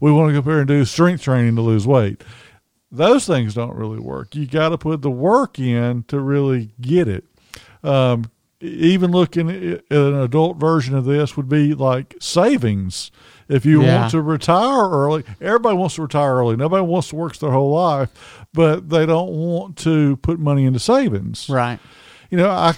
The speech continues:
Speaker 1: I guess probably one of the, the earliest times I can think about this,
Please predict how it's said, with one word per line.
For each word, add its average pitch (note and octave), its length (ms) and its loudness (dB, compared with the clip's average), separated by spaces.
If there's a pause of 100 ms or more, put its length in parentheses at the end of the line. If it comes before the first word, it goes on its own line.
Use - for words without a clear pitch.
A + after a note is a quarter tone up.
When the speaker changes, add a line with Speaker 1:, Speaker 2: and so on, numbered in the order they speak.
(140)
Speaker 1:
I E3+ 120 -2
guess G#3+ 220 0
probably F#3+ 300 -2
one F3 260 0
of D3 60 -2
the, B2+ 280 -2 (320)
the C#3 240 -12
earliest E3+ 520 0
times D#3 280 0
I C#3 120 2
can A#2+ 180 -2
think E3 320 -2
about A#2 380 -2
this, A2 500 -4